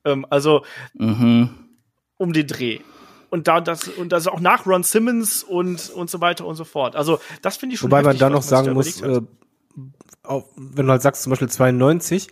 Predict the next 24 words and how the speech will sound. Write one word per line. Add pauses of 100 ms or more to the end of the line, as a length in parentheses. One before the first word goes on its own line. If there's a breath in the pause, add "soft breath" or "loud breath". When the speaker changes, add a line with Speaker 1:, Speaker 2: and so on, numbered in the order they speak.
(880 soft breath)
Speaker 3:
ja,
die
meisten
Offiziellen
da
waren
halt
da
schon
ein
bisschen
älter. (440)
Äh,
dann
kannst
du
da
zurückrechnen,
aus
welcher
Generation
die
kamen. (260)
Huh.